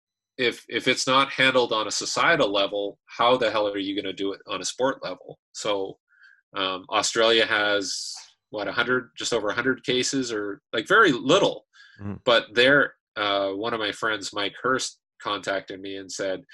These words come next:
Speaker 1: because they've had a little bit of a bump up,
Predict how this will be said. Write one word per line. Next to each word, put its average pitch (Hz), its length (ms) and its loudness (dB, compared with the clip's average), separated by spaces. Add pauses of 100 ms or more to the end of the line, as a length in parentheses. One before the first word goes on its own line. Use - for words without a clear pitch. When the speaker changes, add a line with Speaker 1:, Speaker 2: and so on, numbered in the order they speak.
(200)
Speaker 1:
because 113 360 2
they've 107 180 4
had 107 160 2
a 101 80 2
little 104 400 2
bit 127 160 2
of 110 80 -2
a 104 140 0
bump 143 240 2
up, 101 240 0